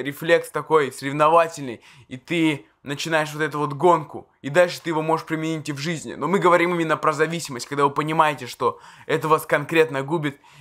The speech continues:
и не дает ничего полезного. Э, и мы переходим к моей истории, как я отказался от компьютерных игр.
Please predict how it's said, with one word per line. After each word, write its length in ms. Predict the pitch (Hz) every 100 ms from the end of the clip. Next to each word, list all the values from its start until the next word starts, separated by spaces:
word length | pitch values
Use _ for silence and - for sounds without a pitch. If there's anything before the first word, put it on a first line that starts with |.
| 123
и 320 | 135 147 139 113
не 140 | 147
дает 300 | 170 170 143
ничего 360 | 147 135 143 131
полезного. 600 | 127 127 113 101 78 - _ _ - - -
Э, 240 | 120 127
и 160 | 127 175
мы 140 | 214
переходим 580 | 214 185 170 185 165 143 _
к 100 | -
моей 400 | 175 180 170 170 -
истории, 540 | 135 - 175 156 131 110
как 340 | - 143 - -
я 500 | 156 170 143 - - _ _ _ _ _ _
отказался 500 | - - 165 156 143
от 60 | 131
компьютерных 540 | 120 127 127 123 120
игр. 300 | 131 101 85